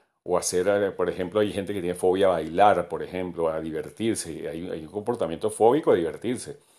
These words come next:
Hay personas que rechazan drásticamente la idea de divertirse porque consideran que eso les crea una ansiedad extraordinaria y no lo van a hacer.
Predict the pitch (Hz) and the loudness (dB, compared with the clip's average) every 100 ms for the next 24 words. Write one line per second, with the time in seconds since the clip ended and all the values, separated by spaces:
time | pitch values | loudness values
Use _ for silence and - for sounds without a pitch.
0 | _ _ - 76 87 87 98 107 117 - | _ _ -18 -6 -4 -2 -4 0 -2 -2
1 | - _ _ 90 85 92 82 - 98 113 | -8 _ _ -4 -2 0 0 0 -4 -4
2 | 107 92 82 - 87 80 85 90 92 113 | -4 -4 -8 -12 -20 -8 0 2 2 -2
3 | 107 95 87 85 104 95 85 87 101 117 | -4 -2 -4 -4 -2 0 2 2 2 0
4 | - 87 87 131 147 101 90 87 80 87 | 0 -4 -4 -4 -4 -4 -6 -6 -4 -2
5 | 101 - _ _ - 90 87 107 101 - | -4 -8 _ _ -4 0 2 2 0 0
6 | 85 87 92 95 92 90 92 87 92 87 | 0 2 0 -4 -4 -4 -4 -6 -4 0
7 | 85 80 - 92 98 92 80 87 110 85 | 0 -2 0 0 0 -2 -2 -2 -4 -4
8 | 80 78 76 104 101 | -4 -6 -4 2 2